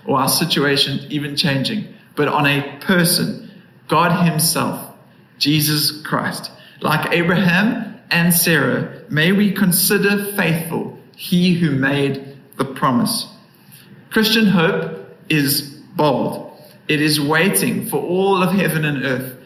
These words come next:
to be reconciled. Some may say it's crazy, but it is not optimism based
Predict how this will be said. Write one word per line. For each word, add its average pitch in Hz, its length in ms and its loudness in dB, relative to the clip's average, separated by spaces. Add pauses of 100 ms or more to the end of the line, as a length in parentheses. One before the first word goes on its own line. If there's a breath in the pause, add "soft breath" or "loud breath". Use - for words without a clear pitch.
(180 loud breath)
to 139 100 0
be 139 340 2
reconciled. 135 840 -2 (520 loud breath)
Some 175 340 2
may 170 160 4
say 196 260 2
it's 185 200 2
crazy, 185 760 2 (120)
but 165 160 2
it 160 120 2
is 151 180 0
not 160 360 0
optimism 135 760 0
based 147 340 0